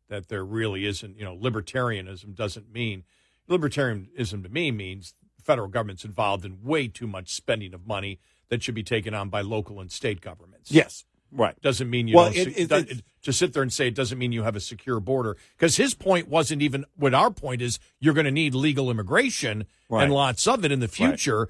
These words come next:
Speaker 2: Right.
Speaker 1: because the birth rate isn't going to be here.
Speaker 2: Mm-hmm.
Speaker 1: His point, because he made the point that what's happening at the border right now, unregulated, is fine because there hasn't been a, a, a terrorist attack.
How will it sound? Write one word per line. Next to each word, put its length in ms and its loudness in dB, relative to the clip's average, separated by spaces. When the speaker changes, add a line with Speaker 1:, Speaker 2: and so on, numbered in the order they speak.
Speaker 2:
Right. 140 -2
Speaker 1:
because 260 4
the 60 4
birth 300 4
rate 160 2
isn't 220 0
going 200 2
to 60 0
be 320 2
here. 500 -2
Speaker 2:
Mm-hmm. 240 -8
Speaker 1:
His 420 4
point, 400 0
because 240 2
he 120 4
made 320 4
the 100 4
point 420 2
that 160 12
what's 220 4
happening 320 6
at 100 0
the 60 4
border 320 6
right 280 2
now, 300 4
unregulated, 960 4
is 160 8
fine 360 8
because 280 4
there 120 6
hasn't 260 4
been 140 4
a, 80 2
a, 120 6
a 80 0
terrorist 480 2
attack. 460 4